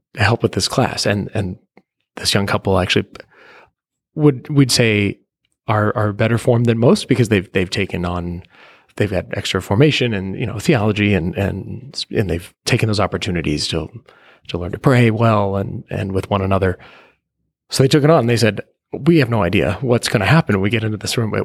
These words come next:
we're not at the same culture of these people. We don't know how many of them are actually understanding what we're saying." But, but I was, I was struck by the fact that they, um, they have that, that mark of, of the confidence to go. And then it, it seems that part of,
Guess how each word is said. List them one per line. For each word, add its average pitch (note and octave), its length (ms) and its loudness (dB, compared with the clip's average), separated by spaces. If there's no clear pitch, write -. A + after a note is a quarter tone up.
we're B2+ 200 -2
not G2 160 -4
at G2 100 -14
the F#2+ 80 -4
same F#2+ 240 -4
culture C#3+ 360 2
of A#2 80 -2
these B2 160 2
people. C#3 320 0
We C3 80 4
don't C3 180 2
know G#2+ 380 0
how B2 180 4
many A#2+ 160 4
of G#2+ 80 2
them G#2+ 200 0
are G2+ 60 0
actually G2 400 0
understanding B2+ 460 0
what A2+ 140 -4
we're A2 80 -2
saying." D3 500 2
But, A2+ 220 0
but C#3 120 4
I A#2+ 80 6
was, B2 200 2
I A#2+ 60 0
was A#2 100 -2
struck - 220 2
by C3 100 2
the A2 80 -2
fact G#2 280 -4
that G2+ 120 -6
they, F#2+ 300 -4
um, F#2+ 460 0
they B2+ 120 4
have A2+ 260 2
that, - 360 0
that A2 160 0
mark C3+ 340 0
of, G#2 260 -2
of G#2 160 -8
the G#2 80 -4
confidence C#3 500 0
to A#2+ 80 0
go. A#2 380 2
And A#2 140 2
then G#2 260 0
it, C#3+ 200 2
it B2+ 140 0
seems C4 240 4
that - 180 -6
part F#3 240 2
of, A2+ 320 0